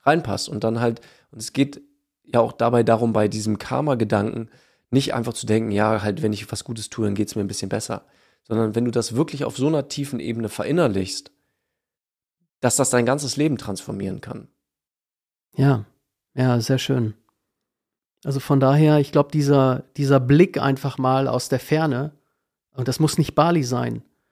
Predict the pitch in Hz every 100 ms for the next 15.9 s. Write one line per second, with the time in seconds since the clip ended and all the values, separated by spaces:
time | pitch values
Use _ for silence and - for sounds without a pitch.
0 | _ _ _ _ _ 135 147 165 175 165
1 | 151 147 151 165 165 160 165 - 143 -
2 | 127 131 139 160 - - 131 - 139 135
3 | 135 151 - 180 190 156 151 139 135 -
4 | 135 139 151 131 139 170 160 143 131 -
5 | 135 - 139 139 156 - _ _ _ _
6 | 143 139 127 - 139 - 147 - 139 139
7 | - 180 180 151 135 131 151 160 196 151
8 | 147 135 135 147 180 156 - 123 123 120
9 | 135 - 139 135 143 170 165 - - _
10 | _ _ _ _ _ 135 139 135 151 180
11 | 160 151 - 147 139 180 165 151 - 139
12 | 151 156 120 120 139 139 151 - - 147
13 | 143 147 139 139 131 131 - 139 143 131
14 | 139 147 123 123 - 135 135 131 127 -
15 | 165 - - - 147 135 123 -